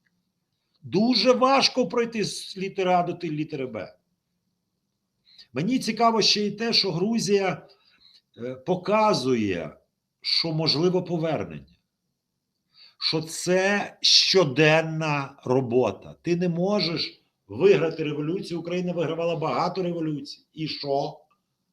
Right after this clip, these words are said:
І тепер воює вже. Другий рік, якщо брати велику війну, і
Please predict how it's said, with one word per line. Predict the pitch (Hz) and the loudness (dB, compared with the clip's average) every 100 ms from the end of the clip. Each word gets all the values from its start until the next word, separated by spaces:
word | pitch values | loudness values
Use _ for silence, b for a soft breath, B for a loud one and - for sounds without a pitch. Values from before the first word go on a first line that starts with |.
| _ _ _ _ _ _ _ _ _ _ | _ _ _ _ _ _ _ _ _ _
І | 156 170 | -6 -4
тепер | 165 175 190 175 | -2 2 4 6
воює | 190 175 107 82 | 4 4 2 -2
вже. | 76 73 - _ _ _ _ _ _ _ _ _ | -6 -12 -14 _ _ _ _ _ _ _ _ _
Другий | 110 127 113 120 | -2 0 0 0
рік, | 107 - | -2 -4
якщо | 104 - 98 87 - - | -6 -4 -2 -4 -4 -6
брати | 90 104 95 | -2 -2 -2
велику | 101 185 202 190 | -4 -4 -4 -4
війну, | 156 143 139 | -4 -4 -6
і | 127 143 | -8 -8